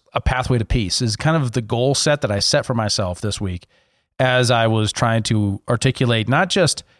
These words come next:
what happened, 'cause, you know, we, that's part of our responsibility, but also the kind of mental models that people might consider to interpret the news as it rolls out over the next week, um, or, and months perhaps,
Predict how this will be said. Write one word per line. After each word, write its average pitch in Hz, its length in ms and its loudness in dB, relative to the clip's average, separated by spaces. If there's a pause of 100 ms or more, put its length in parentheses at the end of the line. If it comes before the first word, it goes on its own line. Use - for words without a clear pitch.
(260)
what 143 300 2
happened, 127 480 0
'cause, 101 380 0
you 135 60 0
know, 92 280 -2
we, 139 160 0
that's 135 260 -2
part 139 220 2
of 123 40 0
our 107 100 2
responsibility, 101 500 -4
but 120 160 -2
also 127 500 0 (320)
the 123 540 0
kind 143 120 0
of 120 80 2
mental 160 320 2
models 143 420 4
that 113 280 0 (120)
people 123 260 0
might 117 180 0
consider 113 580 0 (920)
to 131 180 2
interpret 165 480 -2
the 135 80 0
news 113 280 0
as 131 280 0
it 135 60 -2
rolls 117 300 0
out 95 320 -4 (320)
over 120 280 0
the 113 80 -2
next 110 480 -4
week, 110 420 -6 (220)
um, 90 500 -4
or, 95 260 -4
and 98 240 -4
months 110 280 -2
perhaps, 95 500 -4